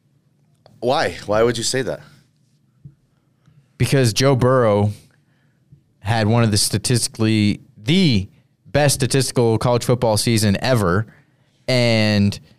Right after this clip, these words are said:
Speaker 2: all he ever did was win, and now he turned this franchise around in, in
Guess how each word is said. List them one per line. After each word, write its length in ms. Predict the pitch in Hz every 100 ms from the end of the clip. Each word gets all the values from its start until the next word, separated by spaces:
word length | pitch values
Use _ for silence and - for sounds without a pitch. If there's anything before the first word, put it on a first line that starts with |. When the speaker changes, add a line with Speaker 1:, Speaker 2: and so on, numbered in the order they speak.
| _
Speaker 2:
all 200 | - 131
he 100 | 139
ever 200 | 127 120
did 160 | 113 113
was 160 | 98 87
win, 480 | 123 123 104 113 - _ _ _ _ _
and 200 | 113 110
now 540 | 120 131 120 113 113 - _ _ _ _ _
he 380 | _ 120 113 110
turned 320 | - 127 120
this 140 | 113 104
franchise 480 | - 110 107 101 98
around 260 | 98 98
in, 140 | 92 92
in 460 | 92 92 85 82